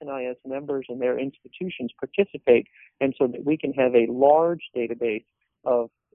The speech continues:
data on patients that are treated with acute ischemic stroke. And perhaps that data can be mined, and while that might not have the same strength as a prospectively randomized trial, it would certainly be much broader than a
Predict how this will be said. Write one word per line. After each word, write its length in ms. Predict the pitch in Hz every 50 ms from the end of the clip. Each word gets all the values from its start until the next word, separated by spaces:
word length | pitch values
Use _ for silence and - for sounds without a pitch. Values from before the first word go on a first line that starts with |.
| - 135 -
data 320 | 143 135 - 127 123 117 82
on 160 | 113 127 120
patients 400 | - - 151 156 - - 151 - -
that 80 | 127
are 80 | 127 120 _ -
treated 280 | - 233 208 180 127 120
with 80 | 120 -
acute 360 | 120 - - 127 127 123 117
ischemic 400 | _ _ - 120 117 113 110 - _ -
stroke. 300 | - - - - - - _ _ - _ _
And 100 | - 143
perhaps 420 | - 170 160 - 190 185 180 - - -
that 220 | 165 160 - -
data 240 | 165 156 160 160 151 _
can 160 | - 151 131
be 140 | 127 135 131
mined, 380 | 135 156 190 202 156 131 127 135
and 140 | 131 135
while 240 | 139 151 156 151 151
that 200 | - 160 - -
might 240 | 156 170 170 - -
not 200 | 170 175 175 - - -
have 220 | 165 165 165 160 -
the 60 | - _ -
same 160 | 160 143 139 139 - -
strength 340 | - - 196 208 190 160 - - -
as 120 | 143 135 120
a 140 | 131 123 - _
prospectively 840 | - - 170 170 160 - - - 147 - _ - 139 135 131 127 127
randomized 600 | 135 156 190 233 233 196 127 120 117 120 - - -
trial, 320 | - 135 127 123 120 - _ _ _ _ _ _ -
it 100 | 175 151
would 140 | 156 165 156 - -
certainly 360 | - 247 240 - 160 156 151
be 180 | 135 - 139 135
much 260 | 151 165 226 247 - - _ -
broader 360 | 135 127 123 135 135 127 120
than 180 | 127 127 123
a 60 | 120